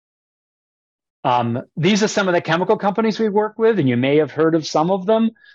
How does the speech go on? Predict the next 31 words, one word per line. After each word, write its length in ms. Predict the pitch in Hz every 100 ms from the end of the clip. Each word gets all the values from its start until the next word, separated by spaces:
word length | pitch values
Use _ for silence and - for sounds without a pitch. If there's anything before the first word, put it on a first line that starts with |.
| _
but 160 | 160 156
most 280 | 160 160
of 60 | 180
them 120 | 160
might 260 | 147 139 -
be 300 | 143 143 139
not 400 | 127 127 123 -
hous-, 300 | 139 127 135 135
household 480 | 139 123 - 113 104
names 260 | 107 104
to 120 | - 107
you. 240 | 95 90 _ _ _ _ _
These 220 | 143 135
are 40 | 135
some 180 | 147
of 80 | 135
the 40 | 139
material 400 | 135 175 202 170
manufacturers 680 | 120 110 120 104 - 110
we 100 | 107
work 260 | 101 107 95
with, 140 | 104
a 60 | 104
lot 280 | 131 170 196
more 360 | 185 226 185
that 140 | 156 165
are 200 | 220 220
household 420 | 156 143 131 107
names, 280 | 110 104 107
whether 240 | 110 107
it's 140 | 104